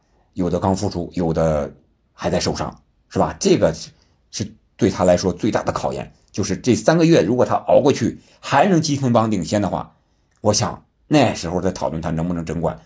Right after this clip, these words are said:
可能是更有把握一些。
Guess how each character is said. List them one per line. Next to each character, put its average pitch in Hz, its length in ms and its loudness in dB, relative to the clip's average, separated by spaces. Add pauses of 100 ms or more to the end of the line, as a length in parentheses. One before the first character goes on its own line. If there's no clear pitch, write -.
(580)
可 - 260 -8
能 71 120 -10
是 73 280 -10 (1200)
更 101 180 -4
有 80 120 -4
把 - 340 -10
握 80 100 -4
一 80 80 -4
些。 - 200 -10